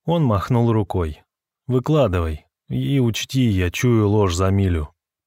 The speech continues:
Алиса глубоко вздохнула. Майкл всем своим видом демонстрировал, что в этот раз отвертеться не удастся, и она, очевидно, это хорошо поняла.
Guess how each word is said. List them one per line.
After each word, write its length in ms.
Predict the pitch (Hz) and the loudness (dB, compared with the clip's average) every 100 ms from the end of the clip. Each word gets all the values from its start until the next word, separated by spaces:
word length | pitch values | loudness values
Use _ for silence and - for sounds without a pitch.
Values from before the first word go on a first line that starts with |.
| _ _ - | _ _ -4
Алиса 500 | 107 98 165 - 190 | 0 2 0 0 -2
глубоко 600 | 160 135 107 98 - 120 | 0 2 0 0 0 0
вздохнула. 840 | 113 113 110 - 92 87 80 78 - _ | 2 0 0 -2 -2 -2 -4 -8 -16 _
Майкл 480 | 156 165 175 156 127 | -6 -4 -2 0 -2
всем 380 | 104 - 160 143 | -2 0 0 0
своим 420 | - 113 104 101 | 0 0 2 2
видом 400 | 113 165 135 120 | 2 2 2 2
демонстрировал, 880 | 117 120 117 - 160 180 151 143 120 | 2 2 2 0 0 4 4 4 2
что 300 | - 104 90 | 0 0 0
в 160 | 87 | 2
этот 380 | 113 151 156 147 | 2 2 0 0
раз 300 | 120 98 - | 2 2 2
отвертеться 680 | 98 - 117 123 165 165 156 | -2 0 0 0 -2 -2 0
не 120 | 139 | 2
удастся, 800 | 135 127 104 101 87 - 82 82 - | 2 2 2 0 0 -6 -8 -10 -12
и 120 | 123 | -6
она, 380 | 117 110 135 165 | -2 0 2 0
очевидно, 520 | 156 - 139 147 139 | 0 0 0 2 2
это 260 | 123 110 117 | 0 0 -2
хорошо 520 | - 107 101 - 92 | -2 -2 -2 -2 -6
поняла. 560 | 87 92 92 90 82 | -4 -4 -2 -4 -6